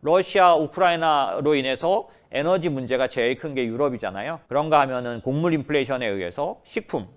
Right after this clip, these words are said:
두 개를 빼고 나면 거의 없어요. 미국은 뭔가 있습니다. 다른 게. 이게 뭐냐? 이거죠. 코어와 그다음에 헤드라인 씨피아이의 차이가 있습니다. 미국 씨피아이는 차이가 커요.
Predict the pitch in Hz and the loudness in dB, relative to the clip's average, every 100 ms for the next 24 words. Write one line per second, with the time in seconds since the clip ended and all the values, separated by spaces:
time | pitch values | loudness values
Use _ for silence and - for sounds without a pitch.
0 | - 202 214 233 226 233 233 185 170 165 | -14 0 4 6 4 0 0 -2 -4 -2
1 | 147 143 - - - - 131 208 240 240 | 0 0 -2 -14 -16 -10 -4 -2 0 -2
2 | 160 - _ _ 143 202 247 262 208 - | -4 -12 _ _ -4 -2 4 4 4 0
3 | 202 196 135 - 101 113 95 - - 170 | -4 0 0 -2 -6 -8 -10 -14 -4 0
4 | 156 127 180 170 95 _ - 107 92 - | 2 2 0 -2 -4 _ -12 -10 -10 -16
5 | - 220 202 175 160 202 - _ 135 135 | 0 4 8 8 6 4 -4 _ 0 2
6 | 131 123 120 113 - - - 214 214 190 | 2 0 -2 -4 -6 -14 -6 0 4 2
7 | 156 - 156 156 117 113 113 - 156 135 | 2 -6 -6 -2 -2 -2 -6 -4 -4 -2
8 | 123 113 - - 147 - 156 92 90 - | -2 -4 -10 -10 -8 -6 -6 -6 -12 -8
9 | 127 143 156 - 127 - 107 101 95 - | -2 0 0 -4 -16 -10 -10 -10 -14 -6
10 | 139 123 - - 156 | -6 -4 -8 -8 -8